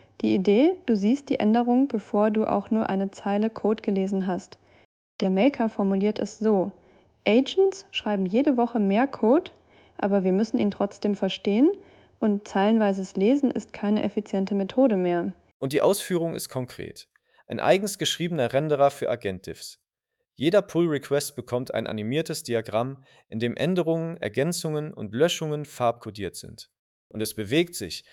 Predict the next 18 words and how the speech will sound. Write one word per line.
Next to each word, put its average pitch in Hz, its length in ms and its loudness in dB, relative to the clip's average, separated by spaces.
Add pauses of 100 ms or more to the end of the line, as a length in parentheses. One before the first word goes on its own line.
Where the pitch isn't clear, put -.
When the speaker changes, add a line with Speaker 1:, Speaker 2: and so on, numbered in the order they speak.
(160)
Speaker 2:
Man 123 140 -2
sieht 170 200 -4
einem 120 260 -2
Request 151 480 -2
buchstäblich 131 640 -6
dabei 101 260 -2
zusehen, 123 680 -6 (220)
wie 113 100 -2
er 110 80 2
durchs 110 280 -6
System 147 420 -6
reist, 104 460 -2 (160)
statt 104 260 -6
vor - 160 -4
einer 95 160 -4
Diff-Wand 120 480 -4
zu 113 140 -10
sitzen. - 420 -12